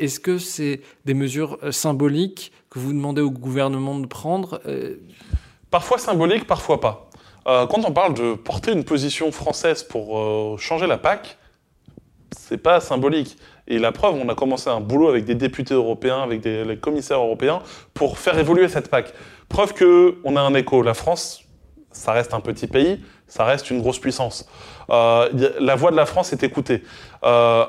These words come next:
Speaker 2: un minimum. En tout cas, il y a peu à être pris en compte. On a pu voir pour l'accord de Paris, bah voilà, la Russie a embarqué, euh,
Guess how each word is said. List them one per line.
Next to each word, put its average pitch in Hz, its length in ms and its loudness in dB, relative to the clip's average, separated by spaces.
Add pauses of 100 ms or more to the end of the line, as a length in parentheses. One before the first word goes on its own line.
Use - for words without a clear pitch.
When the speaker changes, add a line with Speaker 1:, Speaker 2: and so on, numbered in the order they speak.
Speaker 2:
un 127 60 0
minimum. 127 480 0
En 104 100 -8
tout 113 140 -6
cas, 151 260 6
il 127 60 4
y 117 40 6
a 113 60 4
peu 160 200 4
à 151 40 8
être 143 120 -2
pris - 160 -2
en 113 100 -2
compte. 156 320 0
On 117 140 -2
a 110 80 0
pu - 120 -8
voir 127 200 0
pour 120 120 -4
l'accord 110 300 -2
de 113 100 -6
Paris, 113 320 0
bah 123 120 2
voilà, 151 260 4
la 123 100 2
Russie 117 280 0
a - 20 0
embarqué, 147 500 2
euh, 120 160 2